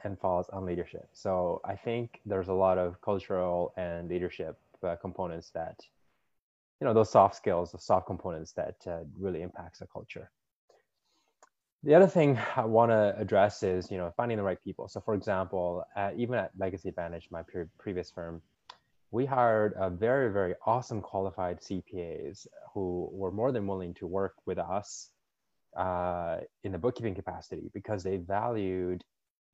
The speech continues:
um, flexibility, like, uh, workplace flexibility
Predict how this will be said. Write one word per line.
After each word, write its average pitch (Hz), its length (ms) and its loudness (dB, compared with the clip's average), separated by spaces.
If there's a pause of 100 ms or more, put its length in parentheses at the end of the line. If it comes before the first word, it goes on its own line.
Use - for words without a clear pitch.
um, 90 540 -6 (160)
flexibility, 113 560 0
like, 98 200 -2
uh, 90 120 0
workplace 107 420 0
flexibility 85 760 -8